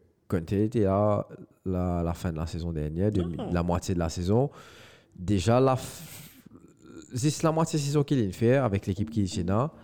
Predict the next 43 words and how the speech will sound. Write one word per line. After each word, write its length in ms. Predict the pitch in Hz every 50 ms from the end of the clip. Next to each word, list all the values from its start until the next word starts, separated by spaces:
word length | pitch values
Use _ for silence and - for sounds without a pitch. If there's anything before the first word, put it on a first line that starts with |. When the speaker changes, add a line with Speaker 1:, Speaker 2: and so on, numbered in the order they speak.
| - - - - - - - - - _ _ _ _ - -
Speaker 1:
Euh, 360 | - 82 85 82 82 80 82 82
sa 140 | - - 98
progression 800 | - - - - 110 107 101 92 - 104 98 92 - - 101 95 95
là, 60 | 101 117
c'est, 280 | - - - 131 123 113 -
c'est 120 | - - -
immense. 760 | - 101 98 101 107 104 95 85 80 - - - - - - _ - - -
Speaker 2:
Mhm. 160 | 123 117 113
Speaker 1:
Ok, 240 | 104 107 107 117 123
parce 180 | 120 95 87 -
que 240 | - 85 82 80 78
Tottenham 500 | - - 95 85 90 90 92 107 123 123
is 120 | 110 98 87
built 360 | 87 107 101 101 98 92 -
for, 500 | - - 98 90 90 87 85 82 76 73
for 220 | - - 85 82
this 160 | 85 85 - -
coach, 280 | - 92 85 73 - -
tu 60 | -
comprends ? 240 | 71 69 - - 80
Speaker 2:
Yeah. 200 | 95 113 - 76 - - - - - - - - - _ _ - -
Speaker 1:
Euh, 260 | 69 73 73 73 69 -
or 160 | 85 92 95 98
this 220 | 113 98 - - - - - -
coach 280 | - 82 80 - -
is 100 | 98 87 - -
built 200 | 87 85 82 85
for 180 | - 92 87
Tottenham. 440 | - 87 80 80 76 80 87 90 85
Speaker 2:
Mhm. 80 | 78 76
Speaker 1:
On 40 |
pas 140 | - 82 85 -
connaître, 500 | 85 82 82 85 82 80 78 - 80 78
d'après 260 | - - - - -
toi, 300 | - 82 87 87 85 85 85 - - - - - - -
qui, 220 | - - - 82
que, 200 | 82 - - 101 - - - -
comment 220 | - - 90 87 90
t'as 100 | - 92
envie 120 | 90 95
de 40 | 98
prendre 200 | - 90 78 78
lui. 160 | 98 139